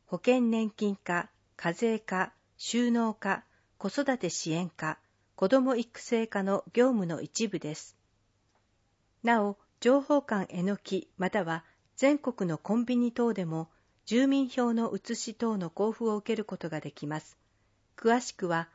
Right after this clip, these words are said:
市ホームページ、ページ番号一零零五二二七と一零零五一六六をご覧ください。なお、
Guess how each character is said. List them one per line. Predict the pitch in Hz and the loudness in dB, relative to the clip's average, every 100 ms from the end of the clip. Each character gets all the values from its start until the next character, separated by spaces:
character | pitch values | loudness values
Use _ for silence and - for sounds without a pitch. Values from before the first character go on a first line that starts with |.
| _ _ - | _ _ -12
市 | - 262 - | -4 -4 -6
ホ | _ 233 | _ 2
ー | 254 | 4
ム | 254 | 2
ペ | 247 240 | 2 2
ー | 202 | 2
ジ、 | - 156 - _ _ _ _ _ _ _ _ _ | -2 -8 -8 _ _ _ _ _ _ _ _ _
ペ | 254 262 | 2 2
ー | |
ジ | 262 | 2
番 | 254 247 226 | 0 2 2
号 | 185 160 147 - | 0 -2 -4 -6
一 | 185 - 262 | -12 -4 0
零 | 262 240 190 | 2 2 2
零 | 175 165 143 - - | 0 -2 -4 -10 2
五 | 233 262 | 4 4
二 | 262 247 160 | 2 0 0
二 | 165 180 | 0 -2
七 | 180 175 151 - _ | -2 -4 -6 -10 _
と | - 160 - _ - | -6 -6 -8 _ -10
一 | 170 - 254 | -8 -4 2
零 | 262 226 | 4 2
零 | 185 175 147 - | 2 0 -2 -2
五 | 208 254 277 | 2 4 2
一 | 269 208 | 0 -4
六 | 180 165 196 | -4 -4 -4
六 | 202 - 160 | -4 -4 -4
を | 151 - | -4 -4
ご | 160 | -4
覧 | 160 165 | -2 -4
く | 170 | -8
だ | 160 | -10
さ | - 156 | -6 -6
い。 | 151 - _ _ _ _ _ _ _ - | -6 -10 _ _ _ _ _ _ _ -2
な | 214 196 | 0 0
お、 | 196 | -2